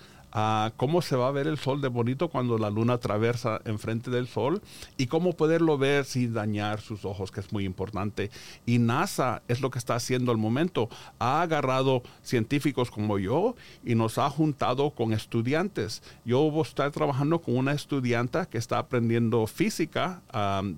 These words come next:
de astronomía, y juntos nosotros vamos a ir a escuelas y a distintos lugares a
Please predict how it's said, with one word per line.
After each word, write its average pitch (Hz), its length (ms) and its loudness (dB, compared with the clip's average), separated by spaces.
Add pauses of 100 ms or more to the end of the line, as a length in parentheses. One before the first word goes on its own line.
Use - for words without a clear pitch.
de 101 320 2
astronomía, 120 760 0 (380)
y 123 460 4 (160)
juntos 180 500 2
nosotros 143 460 0
vamos 143 320 -2
a 107 100 0
ir 120 220 2
a 120 80 0
escuelas 202 640 0
y 120 180 2
a 107 240 2
distintos 143 480 -2
lugares 135 560 0
a 104 400 0